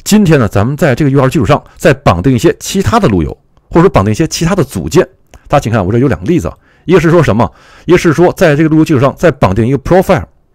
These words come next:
profile 什么意思？简介，球员简介，可以吧？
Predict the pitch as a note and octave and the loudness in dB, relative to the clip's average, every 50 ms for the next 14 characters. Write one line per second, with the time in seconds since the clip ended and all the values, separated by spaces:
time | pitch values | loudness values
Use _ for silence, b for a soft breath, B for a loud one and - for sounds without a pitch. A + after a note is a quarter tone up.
0 | _ _ _ _ _ - - G#3+ G#3+ A3+ G3 A#2+ G2+ F2 F2 F2+ E2 D#2 D2 - | _ _ _ _ _ 0 0 2 4 4 2 2 2 0 -2 -4 -6 -8 -12 -16
1 | _ _ _ _ - - B2+ A2 D#2+ D#2 E2 - G#3+ G3 - _ _ _ - - | _ _ _ _ -6 -2 -2 -2 -2 -2 -2 0 0 0 -2 _ _ _ -10 -2
2 | - D3 F3+ E3 D#3 F#3 F#3 - - G#2 E2 D2+ - D#3+ - - - - - D#3 | 0 2 2 4 2 0 0 -2 -2 -4 -4 -4 -2 -2 -4 -4 -4 -2 0 2
3 | C3+ G#2 A2 A#2+ - | 2 4 2 0 0